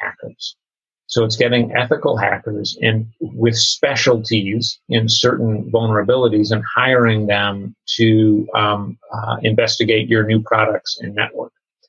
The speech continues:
Because, uh, we can use these standard A I tools, we can use vulnerability scanners, um, but the hackers can use those as well.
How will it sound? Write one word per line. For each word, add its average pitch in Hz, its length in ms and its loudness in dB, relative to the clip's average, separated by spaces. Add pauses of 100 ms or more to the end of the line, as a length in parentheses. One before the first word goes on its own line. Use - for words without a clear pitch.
Because, 127 440 0 (440)
uh, 113 260 4 (380)
we 139 200 2
can 139 160 0
use 151 280 4
these 123 220 0
standard 110 500 0 (340)
A 107 160 4
I 98 180 2
tools, 131 440 -2
we 113 140 2
can 107 140 -2
use 107 280 0
vulnerability 110 680 2
scanners, 101 720 -6
um, 110 280 0 (300)
but 117 200 2 (340)
the 120 80 0
hackers 127 460 0
can 113 180 2
use 110 240 2
those 107 240 2
as 92 120 -10
well. 110 320 -2